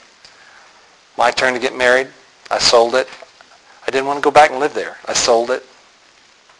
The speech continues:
Got another place where we started our home. He says,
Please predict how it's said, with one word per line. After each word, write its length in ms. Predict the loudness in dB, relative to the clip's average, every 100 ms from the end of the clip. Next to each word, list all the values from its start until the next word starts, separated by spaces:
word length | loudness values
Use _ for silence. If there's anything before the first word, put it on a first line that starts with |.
| _ _ _ _ _ _ -6
Got 160 | -2 -2
another 260 | -2 -4
place 340 | -2 -4 -4 -6
where 80 |
we 100 | -6
started 380 | -4 0 0 0
our 120 | -4
home. 300 | -4 -6 -8 -14 _ -20 -20 -20 -20 -20 -20 -20 -20 -20 -8
He 120 | -2
says, 560 | 2 4 4 2 -4